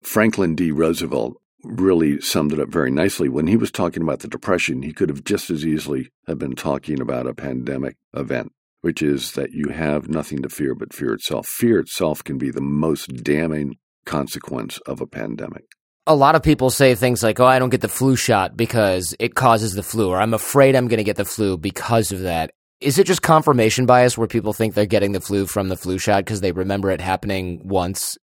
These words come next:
Speaker 2: somewhat in the same time frame?
Speaker 1: Well, you know, again, what's the flu shot? The flu shot is essentially trying to prime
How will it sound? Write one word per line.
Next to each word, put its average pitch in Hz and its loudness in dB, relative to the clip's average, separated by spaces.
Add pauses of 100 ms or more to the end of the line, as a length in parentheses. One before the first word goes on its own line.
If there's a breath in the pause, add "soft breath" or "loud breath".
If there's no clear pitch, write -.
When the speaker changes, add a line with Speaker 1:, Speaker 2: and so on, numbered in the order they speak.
(100)
Speaker 2:
somewhat 95 0
in 95 -6
the 95 -2
same 92 -4
time 92 -2
frame? 107 0
Speaker 1:
Well, 143 6
you 139 4
know, 117 6
again, 110 4
what's 110 0
the 95 0
flu - -2
shot? 73 -2
The 90 -4
flu 120 4
shot 82 -2 (100)
is 82 2 (240)
essentially 110 0
trying 90 0
to 73 -2
prime 90 0